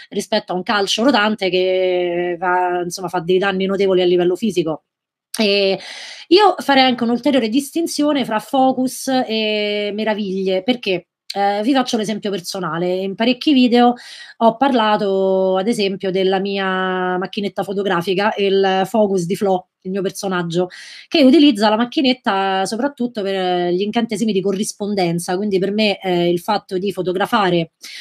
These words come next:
eh, produrre fotografie mi permette proprio di individuare, ecco, fotografando un luogo o qualcuno, di individuare dove si trovi o visualizzare delle mappe spaziali in modo da sapere, insomma, le locazioni delle cose.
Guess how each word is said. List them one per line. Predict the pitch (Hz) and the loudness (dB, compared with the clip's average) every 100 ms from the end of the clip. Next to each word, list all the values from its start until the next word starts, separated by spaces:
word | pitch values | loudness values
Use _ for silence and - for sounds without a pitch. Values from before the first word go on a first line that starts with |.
| - - | -16 -6
eh, | 185 180 180 | -2 0 -2
produrre | - 196 233 233 | -2 0 0 0
fotografie | 214 214 214 226 311 330 247 208 | -2 -2 -2 2 4 6 6 2
mi | 196 | 0
permette | 202 220 226 196 | 0 -2 -2 -2
proprio | 208 196 | 0 0
di | |
individuare, | 196 208 226 269 240 233 220 190 185 185 | 0 0 2 4 6 4 4 2 4 2
ecco, | 180 180 | 2 -4
fotografando | 180 175 214 220 214 | -6 -2 -2 -2 -4
un | 208 | -2
luogo | 214 208 180 190 | 2 2 4 2
o | 208 | 0
qualcuno, | - 269 277 214 208 220 190 | 0 -2 0 -4 -2 -2 0
di | |
individuare | 196 202 208 220 190 | 0 -2 0 0 2
dove | 190 214 | 0 -2
si | 269 | -2
trovi | 208 185 208 | 0 0 2
o | 185 180 | 2 0
visualizzare | 185 196 208 185 196 | -2 -4 -6 -2 0
delle | 185 226 | 2 0
mappe | 214 - - 190 190 - - | -2 -4 -6 -6 -6 -16 -16
spaziali | - - 214 - 214 175 185 247 _ _ | -6 -2 -2 0 0 2 2 0 _ _
in | 240 | 2
modo | 254 214 | 2 2
da | 208 | 2
sapere, | 240 220 214 | 2 2 2
insomma, | 190 175 196 | 2 0 -2
le | 185 | 0
locazioni | 190 196 - 202 190 | 2 -2 -4 -4 0
delle | 180 | 0
cose. | 180 160 156 165 | 0 -2 -2 -6